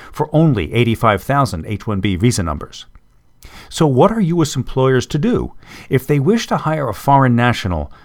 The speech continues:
but are not selected in this year's H one B cap? Well, there are other non-immigrant visa classifications, in addition to the H one B,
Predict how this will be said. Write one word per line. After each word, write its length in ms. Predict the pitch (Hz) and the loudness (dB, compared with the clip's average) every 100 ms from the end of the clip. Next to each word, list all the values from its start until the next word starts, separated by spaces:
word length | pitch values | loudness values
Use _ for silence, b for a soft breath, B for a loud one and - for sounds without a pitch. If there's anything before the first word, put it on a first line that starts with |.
| b b | b b
but 140 | - 123 | -2 0
are 100 | 135 | 2
not 340 | 120 151 175 | 2 0 -2
selected 600 | - 185 170 185 - 78 | -6 -2 0 -2 -2 -6
in 200 | - 127 | -2 0
this 260 | 110 127 - | 0 -2 -2
year's 280 | 92 90 110 | -2 -2 -2
H 240 | 98 92 | -6 -6
one 140 | 120 104 | -4 -2
B 140 | 98 | -4
cap? 400 | - 190 160 - - - - - - B B B B | -4 -4 -4 -8 -14 -16 -20 -20 -20 B B B B
Well, 220 | 180 185 | 0 0
there 200 | 160 196 | 2 2
are 200 | 208 208 - | 2 0 0
other 440 | 202 143 82 73 - | 0 2 0 -4 -8
non-immigrant 720 | 117 135 175 151 143 123 135 139 | 0 4 4 2 0 2 0 -2
visa 320 | 98 123 131 | -4 -4 0
classifications, 960 | 139 110 104 - 131 156 139 82 95 - | 0 0 0 -2 -2 -2 0 -4 -8 -10
in 120 | 107 | -6
addition 380 | 95 90 117 147 | -4 -2 0 0
to 60 | 117 | -2
the 160 | 98 | -2
H 180 | 104 104 | -2 -4
one 160 | 110 98 | -4 -2
B, 300 | 120 113 | 0 0